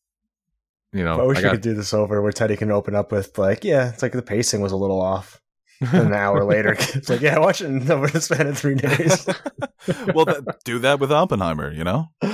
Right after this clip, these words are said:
Speaker 3: Start it and see, see when you finish. But the thing with Oppenheimer, dude, it's cliche to say this about long movies when they're good, but that movie does fly by because all the shit, like, the good shit, not the good shit, but, like, the whole, you know,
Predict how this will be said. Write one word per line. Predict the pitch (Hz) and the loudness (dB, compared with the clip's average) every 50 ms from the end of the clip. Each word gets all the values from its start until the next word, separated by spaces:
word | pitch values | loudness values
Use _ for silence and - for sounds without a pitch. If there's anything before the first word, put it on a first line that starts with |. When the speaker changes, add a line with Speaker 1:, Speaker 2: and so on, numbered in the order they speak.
| 208 185 - - - - - | -6 -10 -14 -20 -20 -16 -6
Speaker 3:
Start | - - - - 92 92 101 123 | -4 -2 0 2 2 2 4 2
it | 143 156 - | 2 0 -2
and | - 110 104 98 - | -6 -10 -8 -6 -2
see, | - 113 113 113 113 107 - - | 0 2 2 2 0 -2 -4 -6
see | 104 - - 110 107 113 | -6 -4 -2 0 2 2
when | 117 117 120 | 2 2 2
you | 120 113 | 0 0
finish. | 139 143 131 113 - - - _ _ _ _ | -2 -2 -4 -4 -8 -10 -16 _ _ _ _
But | - 120 - | -4 -4 -2
the | 131 | -2
thing | - 160 185 226 | 0 2 2 2
with | 220 135 117 | 2 2 2
Oppenheimer, | 113 123 120 131 123 127 135 135 143 147 143 | 2 2 2 0 0 2 2 2 2 2 2
dude, | 139 147 151 156 147 - - _ _ | 2 2 2 2 0 -2 -6 _ _
it's | - 104 110 - | -6 -4 -4 -4
cliche | - - 139 139 135 - 127 120 | -2 0 0 0 2 2 2 2
to | 107 101 | 2 2
say | - - 92 95 | 0 0 0 2
this | 101 101 - | 0 0 -2
about | 90 90 90 85 | 0 0 0 0
long | 80 82 87 87 82 | 2 0 0 0 0
movies | 82 82 85 87 90 92 95 - - | -2 -2 -2 -2 -2 -2 -4 -4 -6
when | 87 85 82 | -6 -6 -4
they're | 78 78 | -4 -4
good, | 82 82 85 90 104 - _ _ _ _ _ _ _ _ | -2 -2 -2 -2 -4 -8 _ _ _ _ _ _ _ _
but | - 107 101 92 - | 0 0 0 2 2
that | 107 117 151 160 | 0 0 2 2
movie | 180 170 151 135 107 | 0 0 2 2 0
does | 85 95 95 87 85 87 - - - | 0 2 0 0 0 0 -2 -6 -8
fly | - - - 101 82 90 78 | -8 -6 -2 -2 0 0 -2
by | - - 69 60 57 - - _ _ | -4 -6 -6 -6 -8 -10 -12 _ _
because | 117 107 - 113 101 104 | -6 -2 -2 -2 -2 -2
all | - 107 110 120 135 | 0 0 2 2 2
the | 143 151 131 | 0 0 -2
shit, | - - - - 113 113 113 | -2 -2 0 0 0 0 2
like, | 120 107 101 104 | 0 -2 -2 -2
the | 98 | -6
good | 90 - 110 110 107 | -4 -2 0 0 0
shit, | - - - 131 123 107 | 0 -2 0 0 0 0
not | 135 143 151 - | 0 0 0 -2
the | 87 | -4
good | 85 98 90 - | -4 -4 -4 -4
shit, | - - 76 73 69 - - | -4 -6 -8 -8 -10 -6 -4
but, | 92 87 85 | -2 0 0
like, | 87 85 82 - | 0 0 0 -2
the | - 78 | -2 -2
whole, | 90 95 95 92 90 76 - | 0 2 2 2 0 -2 -2
you | 101 92 | -2 -2
know, | 69 - 65 - | -2 -4 -6 -8